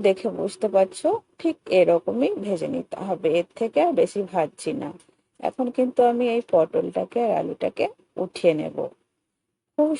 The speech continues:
সহজ, কিন্তু খেতে দারুণ। বন্ধুরা অবশ্যই বাড়িতে বানাবে, দেখবে সকলেরই পছন্দ হবে। একঘেয়েমি পটল না খেয়ে মাঝে মাঝে এরকম করে বানাবে, মুখের স্বাদ কিন্তু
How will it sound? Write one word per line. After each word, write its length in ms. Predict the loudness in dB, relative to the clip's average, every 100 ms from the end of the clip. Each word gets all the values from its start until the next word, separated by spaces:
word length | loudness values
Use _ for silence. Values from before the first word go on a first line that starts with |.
| 0
সহজ, 360 | 0 2 0 -2 -2
কিন্তু 200 | -2 -2 0
খেতে 300 | 0 2 0 2
দারুণ। 280 | 0 0 0 0
বন্ধুরা 340 | -2 -2 -2 -2 -2
অবশ্যই 400 | -4 -6 -2 0 2
বাড়িতে 320 | 0 -2 -4 -2
বানাবে, 400 | -2 -4 -6 -2 -2 -4 _ _ _ -4
দেখবে 260 | -2 0 -4 -4
সকলেরই 520 | -4 -2 -2 -2 0 0 2
পছন্দ 360 | 0 -2 -6 -4 -2
হবে। 220 | 0 0 2
একঘেয়েমি 440 | 0 -2 -2 0 0 0
পটল 260 | -2 -2 -4
না 60 | -4 -6
খেয়ে 160 | -2 0
মাঝে 220 | 0 -4 -4
মাঝে 160 | -4 -2
এরকম 280 | -2 -2 -4 -4
করে 140 | -2 -2 -2
বানাবে, 360 | -4 -6 -4 -2 -2
মুখের 300 | -4 -4 -6 -4
স্বাদ 200 | -8 -8 -8
কিন্তু 280 | -10 -6